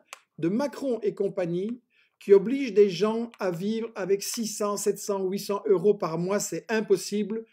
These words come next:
C'est, euh, la, ce que vous dépensez, euh, pour manger en une journée. Donc, c'est complètement indécent. Et cette idée que, oui,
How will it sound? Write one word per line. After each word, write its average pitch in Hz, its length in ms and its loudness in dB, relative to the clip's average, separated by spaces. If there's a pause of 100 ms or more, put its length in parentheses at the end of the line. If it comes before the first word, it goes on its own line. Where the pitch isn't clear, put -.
(200)
C'est, 175 340 0
euh, 151 200 0
la, 185 460 -4
ce - 160 -10
que 175 140 -10
vous 170 100 -2
dépensez, 170 640 0
euh, 151 100 0
pour 156 220 -6
manger 170 300 -2
en 165 100 -4
une 156 140 -6
journée. 196 480 -2 (200)
Donc, 214 300 2
c'est - 240 -4
complètement 220 760 -4
indécent. 180 560 0 (840)
Et 208 580 6 (680)
cette 202 320 2
idée 247 640 -4 (240)
que, 214 640 2 (720)
oui, 220 420 -2